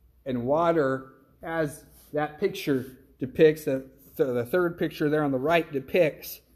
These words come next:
God provides water for them from a rock. So Jesus is referencing a very specific account in, in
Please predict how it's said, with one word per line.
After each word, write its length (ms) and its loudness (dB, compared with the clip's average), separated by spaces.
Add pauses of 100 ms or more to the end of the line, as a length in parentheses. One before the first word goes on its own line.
(1400)
God 300 4
provides 400 -2
water 460 -2
for 280 -6
them 360 -4
from 180 -6
a 60 -6
rock. 460 -12 (920)
So 180 8
Jesus 540 0
is 160 -4
referencing 720 -4
a 60 -2
very 260 0
specific 800 -4 (280)
account 640 -4
in, 200 -4 (260)
in 340 -2